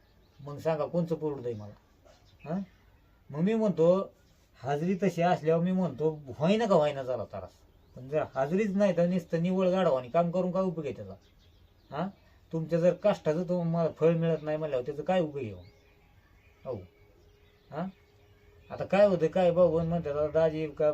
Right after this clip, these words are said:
मग का तुम्ही व्हिडिओ टाकीत नाहीत, आ, रेग्युलरमध्ये तुम्ही कामाला जाताय,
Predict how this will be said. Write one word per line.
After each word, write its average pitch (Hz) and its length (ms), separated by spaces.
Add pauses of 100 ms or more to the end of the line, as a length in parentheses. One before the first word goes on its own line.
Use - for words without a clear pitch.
मग 139 220
का 143 320
तुम्ही 147 220
व्हिडिओ 151 220
टाकीत 147 320
नाहीत, 151 200 (640)
आ, 131 560
रेग्युलरमध्ये 147 640
तुम्ही 131 180
कामाला 143 420
जाताय, 139 380